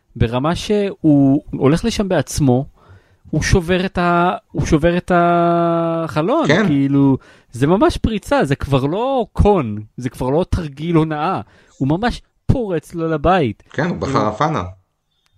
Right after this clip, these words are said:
Speaker 1: טוב, טוב לא יכול לצאת מזה.
Speaker 2: ברור לך שהוא גם עושה טעויות, וגם מה ש-, מה שג'ף אומר לו בדרך, זה הדבר הראשון שחשבתי עליו, כאילו,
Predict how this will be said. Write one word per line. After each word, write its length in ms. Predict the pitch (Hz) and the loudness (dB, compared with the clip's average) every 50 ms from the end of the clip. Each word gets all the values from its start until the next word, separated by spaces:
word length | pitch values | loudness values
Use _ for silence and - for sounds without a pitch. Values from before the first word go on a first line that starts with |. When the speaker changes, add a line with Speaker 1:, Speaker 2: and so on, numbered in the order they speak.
| _ _ _ _ | _ _ _ _
Speaker 1:
טוב, 260 | - 160 180 202 185 185 - _ _ _ _ _ | 2 2 2 2 -2 -8 -16 _ _ _ _ _
טוב 220 | - 185 202 202 220 | 0 0 2 2 -2
לא 60 | 214 | -2
יכול 260 | 208 180 - 208 190 | -2 -2 -4 -4 -4
לצאת 340 | 165 - - 202 196 - - | -4 -4 -4 -6 -4 -2 -2
מזה. 300 | 220 196 151 - 117 95 - _ _ _ _ | -4 -4 -4 -6 -8 -10 -10 _ _ _ _
Speaker 2:
ברור 340 | 95 95 120 117 131 175 214 | -4 0 0 2 4 4 4
לך 180 | 226 - 226 196 | 4 4 0 0
שהוא 160 | - 190 143 | 0 0 0
גם 100 | 147 139 | 2 0
עושה 220 | 131 123 - 165 | 0 0 0 0
טעויות, 440 | 165 175 160 147 143 165 202 214 214 - | 2 2 2 2 4 2 2 2 0 -2
וגם 240 | 110 95 110 110 113 | -4 -2 -2 -2 0
מה 140 | 127 139 143 | 0 0 -2
ש-, 120 | - - 170 - | -2 -6 -8 -6
מה 180 | 110 113 127 143 | -4 -4 -4 -4
שג'ף 720 | - - 175 160 139 82 - 90 90 95 131 170 202 208 | -2 -4 -4 -4 -4 -4 -8 -10 -4 -2 0 0 0 0
אומר 220 | 175 135 127 147 170 | -2 -2 -2 -2 -2
לו 140 | 175 170 156 | -2 0 0
בדרך, 540 | 123 104 151 214 233 185 147 139 - - _ _ _ _ _ _ _ _ | 0 0 0 0 0 0 0 -2 -4 -6 _ _ _ _ _ _ _ _
זה 120 | 104 123 | -2 -2
הדבר 240 | 156 190 196 135 156 | 0 0 0 -2 -2
הראשון 300 | 180 202 233 233 226 240 | 0 0 -2 -2 -2 -2
שחשבתי 440 | 202 233 - 180 175 202 220 - 269 | -4 -4 -4 -4 -4 -4 -4 -2 -2
עליו, 240 | 233 202 160 123 117 - | 0 2 0 0 0 -2
כאילו, 340 | - 135 127 123 113 107 | -4 -4 -2 -2 -4 -4